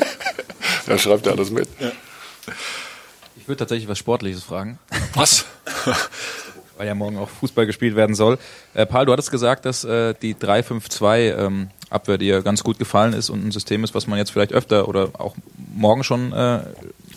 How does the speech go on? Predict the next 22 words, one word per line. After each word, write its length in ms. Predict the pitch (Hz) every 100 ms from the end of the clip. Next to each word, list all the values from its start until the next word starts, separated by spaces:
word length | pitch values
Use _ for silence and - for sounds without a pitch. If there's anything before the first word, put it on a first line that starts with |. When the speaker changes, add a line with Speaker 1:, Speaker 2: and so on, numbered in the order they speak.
| - - - - -
Speaker 3:
spielen 480 | - - 117 120 110 104 -
könnte. 380 | 120 151 165 180 - _ _
Ist 140 | - 165
das 100 | 151
der 120 | 151
Fall 260 | - 147 139
und, 240 | 120 101
ähm, 300 | 92 110 107 110 _ -
wird 160 | 113
das 100 | 123
morgen 240 | 117 120 113
so 120 | 110
aussehen 420 | 120 160 180 180
und, 260 | 165 127 -
ähm, 300 | 117 120 113 -
wie 100 | 110
schwer 300 | - 117 107
wird 140 | -
es 60 | -
für 140 | 92
euch 220 | 92 101
morgen 380 | 95 98 95 98